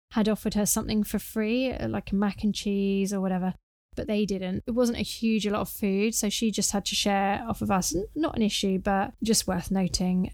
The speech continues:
It, they kind of cook the food in front of you, which is a great experience and, and really fun, and they kind of make little volcanoes and <laughs> things out of the food. And then on our way back, we stopped at Carmel Couche,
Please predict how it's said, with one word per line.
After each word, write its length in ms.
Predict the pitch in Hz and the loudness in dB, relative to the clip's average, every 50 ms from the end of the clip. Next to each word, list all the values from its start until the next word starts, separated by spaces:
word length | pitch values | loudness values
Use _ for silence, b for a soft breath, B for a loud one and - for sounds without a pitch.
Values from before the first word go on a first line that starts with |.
| - _ - | -6 _ 0
It, 220 | 247 254 - - | 0 0 0 0
they 240 | 254 240 233 247 233 | 0 0 0 0 -2
kind 220 | - - 262 247 | -2 -2 0 0
of 140 | 233 226 - | 0 -2 -4
cook 320 | - - - 277 247 247 | -6 -2 0 0 0 0
the 140 | - 226 233 | -2 -6 -6
food 320 | 226 - - 233 233 233 226 | -4 -2 0 0 0 0 0
in 100 | 226 214 | -2 -4
front 340 | - - 240 233 233 226 | -4 -2 -2 0 0 0
of 120 | 254 226 - | -2 -2 -2
you, 180 | 254 254 262 | 0 0 0
which 160 | 262 226 - - | 0 -2 -2 -2
is 100 | 208 196 | -4 -2
a 40 | |
great 180 | 202 214 214 214 | 0 0 0 0
experience 800 | 220 - - - - 196 190 190 190 190 190 - - - - - | 0 -2 -2 -2 0 2 2 2 2 2 0 0 0 0 0 0
and, 240 | - 202 196 - | 0 0 0 0
and 180 | - 208 202 202 | 0 0 2 2
really 160 | 202 196 190 | 2 2 0
fun, 300 | 185 - - 196 190 190 | -2 0 0 0 2 2
and 100 | 185 185 | 2 2
they 120 | 185 185 180 | 2 0 0
kind 200 | - 196 185 190 | 0 0 0 0
of 140 | 190 - | -2 -2
make 340 | - 190 190 196 - - - | -2 0 0 0 -2 -2 -2
little 280 | - - - 208 202 - - - - - - | -2 0 0 0 -2 -2 -6 -12 -14 -8 -4
volcanoes 800 | 226 220 214 208 190 - - - 185 185 180 180 180 180 185 180 | -2 0 0 0 0 -2 -2 0 0 2 2 2 2 2 2 2
and 140 | 185 190 190 | 0 -2 -2
<laughs> 0 | |
things 400 | 190 196 208 233 226 190 170 - | -2 -2 0 0 0 0 -2 -4
out 140 | 226 226 220 | -4 -2 -2
of 60 | 185 | 0
the 80 | 202 | -2
food. 400 | 190 - - 202 190 190 196 196 - _ | -2 0 0 0 2 2 0 -2 -4 _
And 140 | - 226 247 | -4 -2 0
then 500 | 269 277 285 285 285 285 285 277 277 - - - | 0 0 0 0 0 0 -2 -2 -6 -6 -4 -2
on 140 | 269 277 277 | 0 0 2
our 400 | 269 269 269 269 269 262 262 262 | 2 0 0 2 2 0 0 0
way 440 | 247 269 262 262 262 262 262 262 262 - | 0 0 0 2 2 0 0 0 -2 -2
back, 320 | - 403 - - - - - | -4 -4 -4 -6 -8 -4 0
we 180 | 247 262 269 | 2 2 2
stopped 280 | 247 - - - - - | 2 2 0 -2 -2 0
at 180 | 262 - - - | -2 -2 -2 -4
Carmel 500 | - - 262 240 233 233 226 226 226 - | -4 0 0 2 2 2 2 0 -2 -4
Couche, 680 | - - - 285 277 277 285 294 285 - - - - | -8 -10 -4 -2 -2 0 0 -2 -2 -4 -6 -8 -8